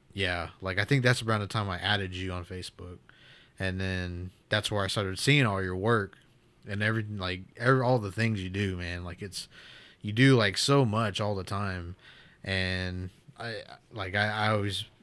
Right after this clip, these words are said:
and then, you know, once this got started, like, now, I was like, "Yo, like, I need this guy on, like, to tell everything and to tell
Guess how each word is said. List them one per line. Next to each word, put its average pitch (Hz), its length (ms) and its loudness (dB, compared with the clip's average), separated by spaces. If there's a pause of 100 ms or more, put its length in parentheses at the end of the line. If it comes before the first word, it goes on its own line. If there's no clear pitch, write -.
(240)
and 107 140 -2
then, 104 260 -2
you 127 120 4
know, 117 140 4
once 131 160 2
this 143 120 -2
got 104 180 0
started, 139 320 8
like, 95 300 -4 (240)
now, 101 560 2 (140)
I 101 80 -2
was 101 160 -2
like, 87 260 -6 (160)
"Yo, 98 320 -4
like, 92 220 -6 (180)
I 110 120 0
need 110 280 0
this 98 160 -6
guy 95 200 -4
on, 95 360 -6
like, 90 220 -8
to 98 80 -8
tell 98 280 -2
everything 92 600 -6 (460)
and 92 460 -2
to 90 60 -6
tell 92 580 -2